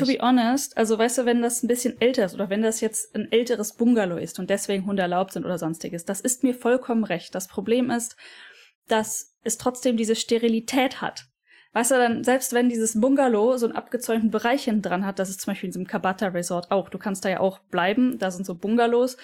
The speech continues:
Speaker 2: und die ha-, jedes Bungalow hat einen eigenen eingezäunten Bereich. Klingt erstmal voll nice, aber ist auch nur ein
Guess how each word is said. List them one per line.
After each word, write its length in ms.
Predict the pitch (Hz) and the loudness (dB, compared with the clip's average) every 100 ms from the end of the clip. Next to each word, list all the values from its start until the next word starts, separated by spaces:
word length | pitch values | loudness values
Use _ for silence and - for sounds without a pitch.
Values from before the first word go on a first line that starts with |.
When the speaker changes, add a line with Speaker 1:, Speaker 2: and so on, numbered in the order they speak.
| - - | -20 -14
Speaker 2:
und 120 | - | -6
die 80 | 208 | -2
ha-, 160 | 196 - | -2 -2
jedes 320 | 233 285 311 - | 0 2 0 2
Bungalow 460 | 262 277 254 254 | 4 4 4 2
hat 140 | 240 240 | 0 -4
einen 200 | 196 - | -6 0
eigenen 400 | 214 247 247 233 | 2 4 2 0
eingezäunten 600 | 202 214 226 - 202 202 | -2 -2 -2 -2 -4 -2
Bereich. 480 | 190 190 185 - - - | -4 -2 -2 -4 -10 0
Klingt 320 | 262 330 - | 2 2 0
erstmal 320 | 247 - 214 | -4 -2 -2
voll 280 | - 226 226 | 0 2 2
nice, 360 | 220 226 185 190 | 2 0 -2 -4
aber 160 | 190 | -2
ist 160 | 196 - | -2 0
auch 200 | 226 254 | -2 2
nur 200 | 247 254 | 0 2
ein 200 | 226 | 2